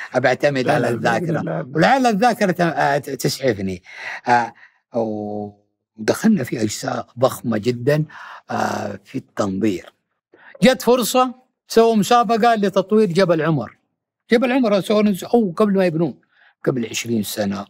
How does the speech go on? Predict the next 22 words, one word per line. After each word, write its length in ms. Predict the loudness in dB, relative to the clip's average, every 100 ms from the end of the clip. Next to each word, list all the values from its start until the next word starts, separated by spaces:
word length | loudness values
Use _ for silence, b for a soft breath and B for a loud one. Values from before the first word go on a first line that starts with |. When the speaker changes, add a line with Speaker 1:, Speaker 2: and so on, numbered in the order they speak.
| -2
Speaker 1:
ما 80 | 0
أدري، 240 | 0 0
قديم 400 | -2 0 2 0
جدًا. 360 | 0 -2 -4 -10 -14 _ _ _ _ _ _ _ _ _ _ _ _ 2
قاموا، 420 | 4 4 2 0 -8 _ -4
هذا 200 | -2 -2
سؤالك، 480 | -2 -2 0 -4 B B -2
تذكر 440 | 0 0 0 -2
إنك 260 | 0 -2 -6 -16 -4
فتحت 400 | -2 -2 -4 -2
مكة، 420 | -2 -2 -10 -12 _
Speaker 2:
صحيح. 160 | -4 0
Speaker 1:
موضوع 300 | 2 2 0
مكة، 400 | -2 -4 -12 -16 B B -2
فأنا 220 | 0 2
بسترسل 720 | -2 0 -2 -2 2 2 4
لك 280 | 2 0 -4 b b b b b _ _
فيما 440 | 4 6 4 4
لدي 760 | 2 2 2 2 4 2 2 -2 -8 _ _ _ _ _
من 240 | 4 6 4
معلومات، 960 | 2 2 2 2 2 2 2 -2 -4 _ _ _
تجارب، 680 | 0 2 2 0 -2 -2